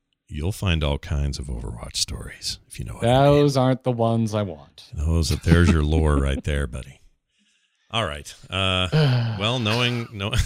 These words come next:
Speaker 1: <laughs> Okay. Um, before we get to the rest of Blizzard, listening makes us smarter. I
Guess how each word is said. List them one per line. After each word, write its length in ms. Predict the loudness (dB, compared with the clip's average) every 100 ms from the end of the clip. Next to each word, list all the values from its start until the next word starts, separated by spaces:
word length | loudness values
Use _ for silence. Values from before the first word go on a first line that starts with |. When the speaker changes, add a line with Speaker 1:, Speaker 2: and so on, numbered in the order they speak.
| -2 -12 -12 -12 -10
Speaker 1:
<laughs> 580 | -12 -14 _ _ _
Okay. 520 | -2 0 0 0 -2 -8
Um, 600 | -2 0 2 0 0 -4
before 360 | -6 -8 -6 -4
we 140 | -4
get 220 | -2 -4 -2
to 120 | -4
the 140 | -2
rest 300 | -2 -2 -4
of 160 | -10 -10
Blizzard, 760 | -4 -4 -4 -8 -8 -10 -14 -18 _ _ _ -8
listening 640 | 0 4 4 4 0 -2
makes 260 | -2 -2 -2
us 100 | -2
smarter. 580 | -2 -4 -4 -6 -12 -20 _ _ _ _ _ _ _ -6
I 180 | -6